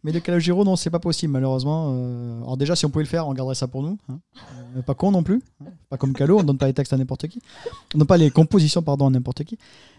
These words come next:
Mais non, non, non, euh, non, on peut pas, malheureusement, on peut pas faire ça. Euh, j'en profite aussi pour dire à Quentin que pas de souci, on l'oublie pas, et donc il sera invité dans un prochain podcast.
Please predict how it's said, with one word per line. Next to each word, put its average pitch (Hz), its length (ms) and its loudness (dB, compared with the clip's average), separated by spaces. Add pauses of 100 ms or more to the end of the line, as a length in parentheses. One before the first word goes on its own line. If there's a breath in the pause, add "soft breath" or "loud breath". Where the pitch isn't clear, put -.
(120)
Mais 175 220 4
non, 202 120 6
non, 151 200 4
non, 123 280 -2
euh, 120 360 -6
non, 139 140 -2
on 156 40 -2
peut 156 120 -2
pas, 139 180 -2
malheureusement, 123 340 -4
on - 20 -8
peut - 140 -14
pas 131 100 -6
faire - 180 -8
ça. 160 260 -4 (460 soft breath)
Euh, 139 640 -8
j'en 143 160 -2
profite 214 280 -4
aussi 214 220 -2
pour 165 220 -4
dire 165 220 -4
à 160 100 -2
Quentin 226 520 0
que 170 240 0
pas 185 140 -2
de - 40 -8
souci, 190 500 -2
on 160 60 2
l'oublie 160 240 2
pas, 175 320 2
et 139 180 2
donc 139 220 -2
il - 40 -20
sera - 160 -8
invité 131 300 -4
dans 123 220 -6
un 123 160 -4
prochain 147 260 -6
podcast. 180 460 -8